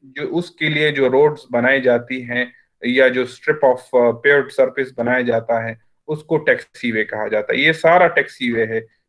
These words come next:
ठीक है, टैक्सीवे ये भी है, ये भी टैक्सीवे है, ये भी जो इसके साथ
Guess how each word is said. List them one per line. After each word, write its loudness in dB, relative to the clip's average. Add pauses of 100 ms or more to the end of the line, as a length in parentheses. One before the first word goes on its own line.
ठीक -4
है, 2
टैक्सीवे 0
ये -2
भी -2
है, -2 (340)
ये 0
भी -2
टैक्सीवे 0
है, 0
ये -2
भी -2
जो -2
इसके -10
साथ 0